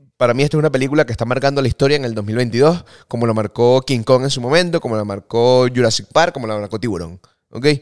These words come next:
Esto es lo que nos trae este año y yo creo que sí, Nope, hay que verla.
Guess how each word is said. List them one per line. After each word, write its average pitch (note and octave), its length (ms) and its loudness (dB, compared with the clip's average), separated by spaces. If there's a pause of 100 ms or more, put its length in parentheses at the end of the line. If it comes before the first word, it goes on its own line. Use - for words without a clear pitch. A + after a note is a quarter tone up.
(300)
Esto D3+ 300 0
es E3+ 60 6
lo E3 80 6
que C3 360 -2
nos C3 260 -6
trae C3+ 200 6
este C3+ 200 2
año A2 360 -2 (220)
y B2 140 -10
yo A#2 100 -2
creo B2 120 -2
que A#2+ 80 -2
sí, G#2+ 240 -6
Nope, G2+ 420 0 (100)
hay G#2 160 -10
que G#2+ 80 -8
verla. F2 300 -10